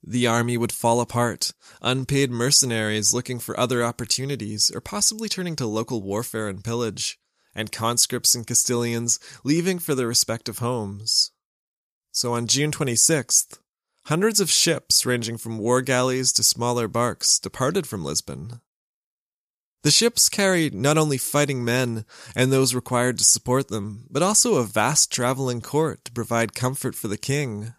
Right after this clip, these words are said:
the nobility, and even their families, children included.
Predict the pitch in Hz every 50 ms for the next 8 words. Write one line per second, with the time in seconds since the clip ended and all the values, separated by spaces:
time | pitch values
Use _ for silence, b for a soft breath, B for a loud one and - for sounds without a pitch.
0 | _ _ _ - 117 117 113 110 104 110 113 117 123 123 131 131 131 131 B B
1 | B B B B 123 143 175 190 226 226 226 208 - - 135 147 190 208 170 113
2 | 76 62 65 87 104 - - - - - 123 131 139 147 143 131 123 117 - -
3 | 156 156 - 78 65 71 123 123